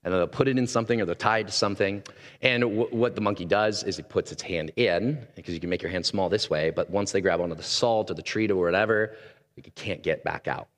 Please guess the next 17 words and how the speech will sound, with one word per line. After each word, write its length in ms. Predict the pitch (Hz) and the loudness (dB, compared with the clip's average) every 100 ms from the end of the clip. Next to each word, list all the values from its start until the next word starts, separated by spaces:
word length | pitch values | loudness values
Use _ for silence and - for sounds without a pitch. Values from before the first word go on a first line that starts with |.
| _ _ _ _ _ _ - - - | _ _ _ _ _ _ -18 -16 -4
And 100 | 117 | 0
what's 160 | 107 - | 0 0
fascinating 760 | 175 196 - 107 92 82 87 | 0 0 0 0 0 0 -2
is 320 | 95 98 - - | -2 -2 0 2
all 160 | 117 | 2
the 80 | 147 | 2
poachers 460 | - 120 - 104 87 | 0 0 0 -2 0
move 220 | 98 87 | 0 0
in, 180 | 80 76 | -2 -2
right? 320 | 78 98 - _ _ _ - - - | -2 -2 -4 _ _ _ -20 -8 0
And 100 | 120 | 2
the 60 | 117 | 4
monkey 420 | 110 143 156 170 | 4 2 0 -2
can 160 | - | 0
see 280 | 104 - 135 | 0 2 2
the 100 | 117 | 0
poachers, 680 | - 117 - - - - | 0 -2 -2 -6 -2 -2